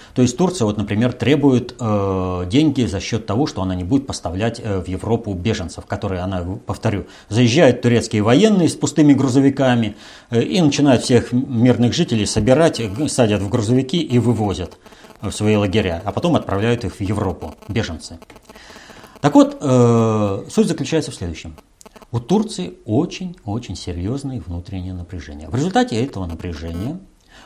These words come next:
э, м, Дарданеллы и Босфор, э, могут оказаться в руках, э, под контролем России. Запад этого хочет?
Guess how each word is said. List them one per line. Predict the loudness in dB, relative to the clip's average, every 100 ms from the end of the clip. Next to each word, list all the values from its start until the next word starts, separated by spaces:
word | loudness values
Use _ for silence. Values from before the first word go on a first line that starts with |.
| -6
э, | -2 2 2 0 -4 -10 -20 _ -20 -20 -20 -20 -20 -20 -20 -20 -20 -20 _ _ _ _ _ _ -20 -20 -20 -20 -20 -18 -2
м, | 2 4 2 2 0 2
Дарданеллы | 2 4 4 6 6 2
и | -2 -4
Босфор, | -4 -4 -6 -6 -10 _ _ -20 -20 -20 -20 -20 -20 -14 -4
э, | 0 2 2
могут | 2 2 0 -4
оказаться | -4 -2 -2 -2 -6 -6
в | -6
руках, | -8 -4 -4 -4
э, | -8 -6 -4 -2 -4 -6
под | -6
контролем | -6 -4 -2 -2
России. | -4 -6 -10 -16 -18 -16 -8
Запад | -2 0 0 -4 -4
этого | -4 -4 -8
хочет? | -6 -6 -6 -12